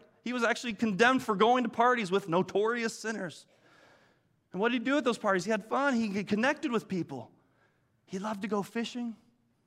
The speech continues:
and boating. He went out with his disi-, disciples on the lake. He would go hiking. He'd go into the mountains. He'd retreat into nature. And he did some really cool party tricks along the way, right?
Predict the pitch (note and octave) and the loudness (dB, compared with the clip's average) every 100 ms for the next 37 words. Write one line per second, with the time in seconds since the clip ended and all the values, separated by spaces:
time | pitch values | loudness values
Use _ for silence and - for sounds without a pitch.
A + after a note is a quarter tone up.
0 | _ - A2+ F3+ G3+ A#3 A#3 B3+ - - | _ -10 -2 0 2 0 0 -2 -6 -18
1 | _ _ _ E3 G3 G#3+ G3+ F#3+ G3+ A3 | _ _ _ -2 2 2 2 -6 0 2
2 | A3 F3+ G3 - A3+ A#3 A3+ G3+ F#3 D#3+ | 2 -2 -6 -2 -2 0 0 0 0 0
3 | F3+ A#3 - - - _ _ _ _ _ | 0 0 -6 -16 -20 _ _ _ _ _
4 | _ _ _ B3+ F#3+ C#3+ F3 A#3+ C4 A#3 | _ _ _ 0 2 2 4 4 2 0
5 | F#3 D#3 G3 G#3+ E3 D#3 F#3+ A#3+ A3+ A#3 | 2 4 6 4 2 4 4 4 -2 -4
6 | G3 D3+ D3+ - A3+ F#3 F3 C#3+ E3+ A3+ | -4 -2 -2 -2 -2 0 0 2 0 -4
7 | - A#3 A3+ - _ _ _ _ _ _ | -8 -10 -10 -16 _ _ _ _ _ _
8 | A3+ A#3 A#3+ - G3 C4+ D4 D4+ C#4+ D4+ | -6 -2 -2 -4 -4 0 0 0 -4 -2
9 | B3+ C4 G3 - - - - _ F3 F#3 | -2 -2 -6 -10 -12 -20 -20 _ -8 -6
10 | F3 D#3 C#3 A#2 G3+ D4 | -4 -2 -4 -2 -2 -2